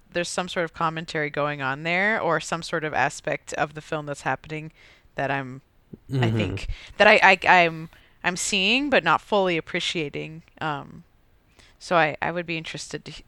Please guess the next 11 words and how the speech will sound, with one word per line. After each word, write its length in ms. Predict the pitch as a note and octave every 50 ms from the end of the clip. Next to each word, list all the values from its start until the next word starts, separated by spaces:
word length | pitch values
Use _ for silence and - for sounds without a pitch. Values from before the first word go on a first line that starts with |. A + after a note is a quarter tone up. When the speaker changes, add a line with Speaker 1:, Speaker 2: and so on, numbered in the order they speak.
| _
Speaker 1:
to 100 | - - F#3
see 220 | - - D#3 D#3
that 260 | D3 C#3 B2+ B2 -
a 60 | - -
little 200 | - - B2 -
bit 220 | - - - -
too, 280 | - - F3+ D#3+ D3+ D3+
right? 220 | D#3+ D#3 D#3 - -
And, 100 | D3 E3
like, 260 | D#3+ C#3+ C#3 - - - - - - - - _ _ -
um, 440 | - D#3+ D#3 D3 B2+ - - -